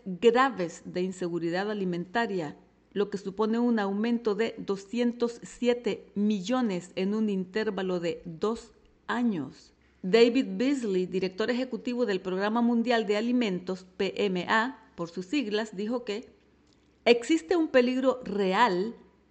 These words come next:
de que estas cifras aumenten aún más en los próximos meses.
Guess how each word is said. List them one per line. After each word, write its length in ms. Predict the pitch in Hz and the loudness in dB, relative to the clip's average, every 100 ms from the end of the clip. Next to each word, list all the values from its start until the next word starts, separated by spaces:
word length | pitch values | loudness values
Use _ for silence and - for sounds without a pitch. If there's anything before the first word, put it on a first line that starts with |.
| _ - | _ 2
de 200 | 208 214 | 4 6
que 140 | 220 | 4
estas 300 | 262 - 311 | 2 0 -2
cifras 420 | 294 294 285 277 - | 0 -2 -2 -4 0
aumenten 800 | 202 208 214 247 262 247 233 233 | 2 2 2 4 2 2 0 0
aún 360 | - 208 233 208 | 0 2 2 0
más 560 | 196 208 269 226 - - | -2 0 0 0 -4 -8
en 140 | 180 180 | -4 -4
los 120 | 180 | -6
próximos 540 | - 196 202 180 170 | -8 -8 -4 -6 -6
meses. 640 | 175 214 262 - 104 - | -6 -4 -4 -6 -12 -14